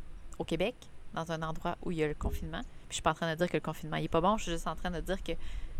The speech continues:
quand tu... Puis moi, si j'étais au Québec, je, je, je, je suis pas en train de débattre le covid, là, mais en tout cas,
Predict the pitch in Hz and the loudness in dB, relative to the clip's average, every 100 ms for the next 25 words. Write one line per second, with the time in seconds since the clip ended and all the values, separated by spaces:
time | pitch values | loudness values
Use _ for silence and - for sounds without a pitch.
0 | - - - - - - - - - 208 | -2 -4 -8 -8 -6 -4 -4 -4 2 6
1 | 202 202 - - - 190 196 196 - - | 6 4 0 -2 2 6 6 6 2 0
2 | - - - 202 196 226 - 208 190 190 | -4 -6 0 4 8 8 8 6 8 6
3 | 180 196 - 185 180 156 - 175 170 160 | 4 4 4 6 6 6 2 4 6 6
4 | 151 156 - - - - - - 233 220 | 6 4 2 2 2 2 0 2 2 4
5 | - 185 170 165 185 175 - 165 185 180 | 4 6 6 6 6 4 2 2 2 0
6 | 165 156 - - | 2 2 2 -2